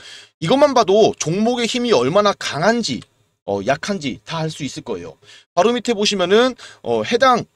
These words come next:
종목이 어떤 테마에 엮여 있는지도 바로 한눈에 볼 수가 있어요. 그리고 세 번째, 여기 그림 보시면은 일 차 테마,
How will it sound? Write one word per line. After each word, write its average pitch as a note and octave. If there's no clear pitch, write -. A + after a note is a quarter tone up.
종목이 C#3+
어떤 G#3
테마에 A#3+
엮여 C#3
있는지도 D3
바로 A#2+
한눈에 F3
볼 D3+
수가 D#3+
있어요. A2+
그리고 E3
세 A#3+
번째, A3+
여기 F#3+
그림 A3
보시면은 E3
일 C4+
차 C#4
테마, G3